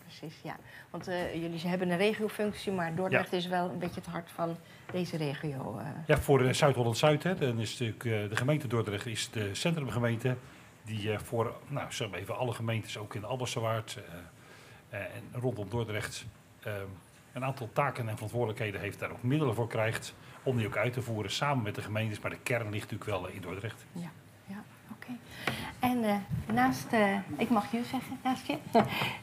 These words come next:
Speaker 1: zit, eh, Deborah. Eh, je bent al eerder, eh, in de vorige, eh, uitzending ook, eh,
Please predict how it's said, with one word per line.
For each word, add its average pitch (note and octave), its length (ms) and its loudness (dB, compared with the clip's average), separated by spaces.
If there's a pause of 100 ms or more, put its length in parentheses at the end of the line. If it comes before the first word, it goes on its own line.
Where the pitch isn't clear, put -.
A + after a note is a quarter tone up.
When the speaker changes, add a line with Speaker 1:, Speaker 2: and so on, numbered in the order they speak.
(120)
Speaker 1:
zit, B3 260 6
eh, E3+ 160 8 (280)
Deborah. B3 640 8 (300)
Eh, C#4 60 0 (300)
je G#3 80 2
bent G#3 160 6
al G3 80 4
eerder, C4 340 6
eh, C4 60 6 (160)
in A3 60 2
de G#3+ 60 6
vorige, G#3 280 4
eh, B3+ 100 4 (200)
uitzending A#3 420 4
ook, B3+ 160 0
eh, C#4+ 100 4